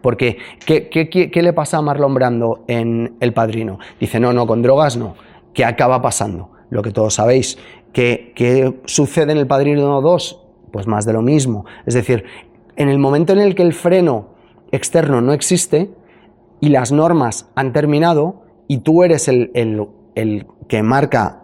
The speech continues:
el, dónde están los límites, te das cuenta de que eso te destruye por dentro y, por tanto, te convierte en una criatura monstruosa y, eh, que es lo que le pasa a Drácula también.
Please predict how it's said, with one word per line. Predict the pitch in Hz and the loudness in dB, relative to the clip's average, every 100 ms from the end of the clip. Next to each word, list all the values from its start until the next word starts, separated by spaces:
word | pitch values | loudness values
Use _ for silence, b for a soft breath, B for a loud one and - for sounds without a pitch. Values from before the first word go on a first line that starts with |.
| - | -8
el, | 113 95 90 87 - | -6 -4 -6 -10 -4
dónde | 117 123 | 0 0
están | 131 143 | 0 0
los | 143 135 | 0 0
límites, | 165 165 143 180 - B B - | 2 2 0 -2 -4 B B -4
te | 127 | -2
das | 127 - | 0 -2
cuenta | 151 151 165 | -2 0 0
de | 160 | 0
que | 120 120 110 | 0 -2 -2
eso | - 120 | -4 -2
te | 131 | -2
destruye | 117 - 147 156 127 | -2 -4 -2 0 0
por | 120 | 0
dentro | 123 156 143 139 180 B B | 0 0 0 -2 -4 B B
y, | 143 | -4
por | 123 - - 117 | -4 -8 -4 -2
tanto, | 120 113 127 | 0 0 0
te | |
convierte | 127 120 117 127 135 B B | 0 0 0 0 -2 B B
en | 127 | 0
una | 123 120 | 0 0
criatura | 117 131 110 135 131 | 0 0 0 0 2
monstruosa | 127 127 143 131 123 151 B B - | 0 -2 0 0 0 -4 B B -6
y, | 110 | -2
eh, | 90 | -2
que | - 107 | 0 0
es | 113 | 0
lo | |
que | 113 | 0
le | 107 | 0
pasa | 104 104 | 0 0
a | |
Drácula | 107 104 104 95 | 0 0 -2 -2
también. | 95 151 | -2 -4